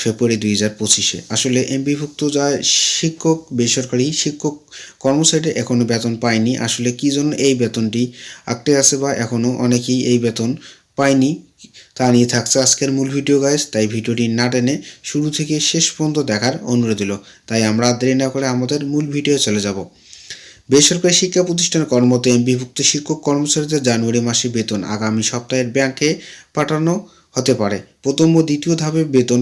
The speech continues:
পাওয়া শিক্ষক কর্মচারীরা আগামী সপ্তাহে জানুয়ারি মাসে বেতন পেতে পারে। আসলে তারা এখনো বেতন পায়নি, কিন্তু বেতন তারা পেতে পারে। মঙ্গলবার চার ফেব্রুয়ারি মাধ্যমিক ও উচ্চশিক্ষা অধিদপ্তরের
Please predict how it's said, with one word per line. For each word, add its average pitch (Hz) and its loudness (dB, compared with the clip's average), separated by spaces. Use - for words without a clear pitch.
পাওয়া 131 4
শিক্ষক 147 -2
কর্মচারীরা 135 0
আগামী 117 -2
সপ্তাহে 123 -2
জানুয়ারি 120 -2
মাসে 139 -4
বেতন 117 -2
পেতে 147 2
পারে। 107 0
আসলে 131 0
তারা 135 2
এখনো 151 -2
বেতন 120 2
পায়নি, 120 2
কিন্তু 139 0
বেতন 120 0
তারা 123 0
পেতে 123 2
পারে। 101 0
মঙ্গলবার 170 4
চার 151 4
ফেব্রুয়ারি 156 4
মাধ্যমিক 123 2
ও 151 4
উচ্চশিক্ষা 160 2
অধিদপ্তরের 123 2